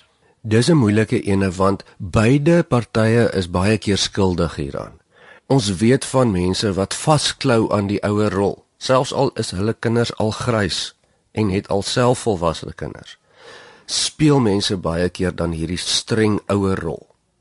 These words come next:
Of aan die ander kant, baie keer dan kom die kind wat dan self al ge-, grys is en speel nog steeds die kindrol en forceer die ouer in daardie, in daardie ouer rol in. Nee, dit is 'n beide se verantwoordelikheid.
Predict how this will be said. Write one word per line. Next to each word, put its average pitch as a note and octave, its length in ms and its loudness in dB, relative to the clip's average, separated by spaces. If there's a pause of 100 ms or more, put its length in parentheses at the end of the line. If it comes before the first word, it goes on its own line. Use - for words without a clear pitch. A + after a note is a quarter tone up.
(120)
Of - 500 -4
aan B2+ 120 -4
die B2+ 140 2
ander F#3+ 240 2
kant, - 220 -8 (580)
baie A2 320 2
keer G#2 380 -2 (420)
dan G2 220 0
kom A#2 340 0 (160)
die G#2 200 -6
kind D3+ 240 0
wat A#2+ 140 2
dan A#2 140 2
self C3+ 320 2
al E3+ 160 2
ge-, - 240 -2
grys C3+ 440 0
is - 320 -12 (320)
en B2 160 0
speel D3+ 280 2
nog D3 160 2
steeds D#3 340 0
die D3+ 80 0
kindrol B2+ 560 2
en G#2 100 0
forceer C#3+ 500 0
die D3+ 140 2
ouer G#2+ 220 4
in F2+ 140 -2
daardie, E2+ 340 -2
in F2 180 -6
daardie E2 340 -4
ouer D2+ 220 -4
rol C#2 220 -6
in. C#2 120 -8
Nee, D#2+ 140 -4
dit F#2+ 180 -4
is G#2 140 -6
'n A#2 80 -6
beide D3 280 -2
se E3 160 -4
verantwoordelikheid. G2 1000 -4